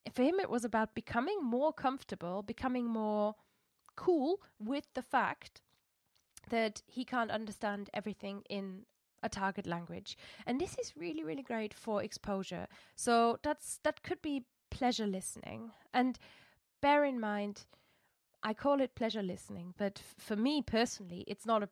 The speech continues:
huge pleasure if I don't really understand what's going on, except for, "Huh, this sounds interesting," but it's all this, like, wall of sound. So if it's just a wall of sound, you're not really doing much good. You need to be able to distinguish, I would say, where a word starts and ends.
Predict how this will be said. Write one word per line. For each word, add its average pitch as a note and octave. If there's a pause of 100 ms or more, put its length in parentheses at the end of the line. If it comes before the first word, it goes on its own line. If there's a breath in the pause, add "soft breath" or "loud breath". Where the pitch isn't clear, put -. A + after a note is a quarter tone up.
(340)
huge G#3+
pleasure G3+
if -
I F#3+
don't F#3
really F3+
understand F3+
what's -
going F3
on, F#3
except -
for, F#3 (500 soft breath)
"Huh, G#4
this F#3+
sounds F#3 (240)
interesting," F#3+
but F3+ (200)
it's -
all G3+
this, G3
like, F3+
wall G#3
of F#3
sound. F3
So -
if -
it's -
just -
a G#3
wall G3
of F#3+
sound, F3+
you're F#3
not -
really E3+
doing E3+
much -
good. A2+ (520 loud breath)
You A#3
need C4
to D4
be B3
able G#3+
to G#3 (120)
distinguish, G3
I -
would F#3+
say, F#3+
where F#3
a F#3
word F#3
starts F#3+
and F#3
ends. C#4